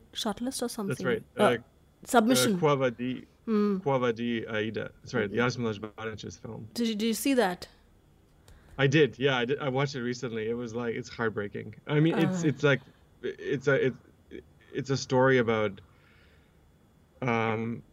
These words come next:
Speaker 2: like, um, the, the sort of the genocide that was perpetrated in Srebrenica,
Speaker 1: Yes.
Speaker 2: uh,
Speaker 1: Mm.
Speaker 2: in, during, in ninety-five, during
Speaker 1: Mm.
Speaker 2: the, sort of the, the, um,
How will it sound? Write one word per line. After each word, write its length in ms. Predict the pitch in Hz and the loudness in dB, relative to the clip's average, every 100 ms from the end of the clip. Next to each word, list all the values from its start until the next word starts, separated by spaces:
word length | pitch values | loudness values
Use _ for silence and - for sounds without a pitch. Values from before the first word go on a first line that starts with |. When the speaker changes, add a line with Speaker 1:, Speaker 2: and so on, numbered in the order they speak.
| _ | _
Speaker 2:
like, 240 | 147 131 139 | -4 -2 -2
um, 180 | 123 120 | -2 -4
the, 120 | 117 117 117 113 | -4 -6 -6 -2
the 220 | 113 110 | -2 -2
sort 160 | - 113 | -2 -4
of 60 | |
the 100 | 107 | -2
genocide 640 | 107 110 120 120 127 131 127 | 0 2 2 0 0 0 0
that 100 | 110 | -2
was 160 | 107 | -2
perpetrated 480 | - 113 113 120 104 | -6 -8 -4 -4 -2
in 60 | 101 | -4
Srebrenica, 680 | 113 110 110 123 143 160 165 | -4 -6 -4 -2 -2 0 -2
Speaker 1:
Yes. 320 | 151 - - | -2 -8 -10
Speaker 2:
uh, 40 | 117 | -6
Speaker 1:
Mm. 260 | 110 107 117 | -4 -2 -4
Speaker 2:
in, 200 | 113 - | -6 -4
during, 400 | 123 127 110 113 - 120 - | 0 0 0 -8 -12 -8 4
in 80 | 139 | 6
ninety-five, 640 | 131 123 113 113 127 139 | 8 6 4 2 0 0
during 240 | 120 110 - | 0 0 0
Speaker 1:
Mm. 60 | |
Speaker 2:
the, 880 | 110 104 107 110 - _ _ - - | -2 -2 -6 -10 -16 _ _ -12 -4
sort 140 | 127 120 | 2 4
of 60 | |
the, 180 | 107 113 - - - | 4 2 0 -12 -6
the, 280 | 113 104 107 | -4 -2 -4
um, 260 | - 131 | -4 -6